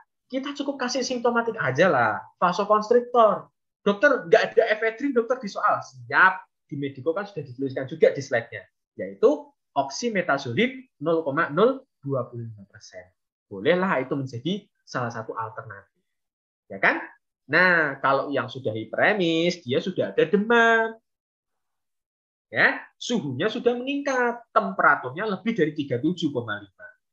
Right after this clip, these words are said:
Berarti dia sudah ada aktivitas bakteri. Oke, antibiotik masuk nih. Antibiotiknya pun, teman-teman, ya, dokter pesan ke kalian, nggak usah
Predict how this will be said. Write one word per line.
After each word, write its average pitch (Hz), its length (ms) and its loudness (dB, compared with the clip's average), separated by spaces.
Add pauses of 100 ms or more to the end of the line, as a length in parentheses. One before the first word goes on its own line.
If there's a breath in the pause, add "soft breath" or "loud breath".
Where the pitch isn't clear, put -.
(140)
Berarti 139 760 -4
dia 147 160 2
sudah 135 360 0
ada 170 480 4
aktivitas 117 440 -10
bakteri. 107 560 -6 (640)
Oke, 165 560 -2 (160)
antibiotik 117 640 -2
masuk 135 320 -4
nih. 110 160 -10 (560)
Antibiotiknya 190 920 0
pun, 254 200 -2
teman-teman, 180 640 -4
ya, 113 320 -2
dokter 175 240 -2
pesan 156 240 -4
ke 143 160 -8
kalian, 120 480 0
nggak 160 320 -2
usah 175 400 -6